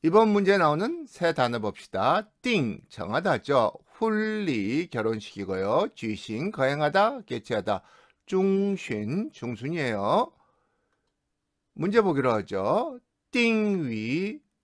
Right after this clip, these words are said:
훌리, 쥐신, 우유의 중순.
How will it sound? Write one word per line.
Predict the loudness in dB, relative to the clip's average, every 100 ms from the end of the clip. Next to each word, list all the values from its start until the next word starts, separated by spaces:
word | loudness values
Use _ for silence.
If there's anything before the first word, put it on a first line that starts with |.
| _ _ _
훌리, | _ 0 2 2 0 -2 -2 -2 -2 -2 -4 -12 _ _ _ _
쥐신, | -8 -4 -4 -6 -10 -8 -4 -4 -6 -12 _ _ _ _ -6
우유의 | 0 4 4 2
중순. | 0 0 0 -2 -4 -4 -4 -2 -4 -8